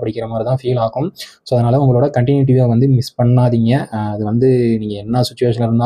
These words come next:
சரி, ஃபேமிலி சுச்சுவேஷனாலும் சரி, பிளஸ் வந்து இந்த நோட்டிஃபிகேஷன் வந்து டிலே ஆகிற சுச்சுவேஷன்,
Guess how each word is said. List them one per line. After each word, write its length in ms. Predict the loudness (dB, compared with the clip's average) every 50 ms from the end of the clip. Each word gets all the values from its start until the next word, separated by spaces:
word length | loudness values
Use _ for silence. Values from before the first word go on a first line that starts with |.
| 2 0
சரி, 360 | 0 0 0 0 0 -2 _ _ -6
ஃபேமிலி 200 | -2 0 0 0
சுச்சுவேஷனாலும் 540 | 0 -2 -2 -4 -2 -2 0 0 0 0 0
சரி, 400 | 0 0 0 0 0 0 0 -2 -6 -18 -20 -20 -20 -20 _ _
பிளஸ் 140 | -4 -2 0
வந்து 160 | 2 2 2
இந்த 120 | 4 4 2
நோட்டிஃபிகேஷன் 440 | 2 2 2 2 2 0 2 2 2
வந்து 160 | 2 2 2
டிலே 260 | 2 2 2 2 2
ஆகிற 240 | 2 2 0 0 -2
சுச்சுவேஷன், 540 | -4 -6 -6 -4 -4 -4 -2 -2 -4 -6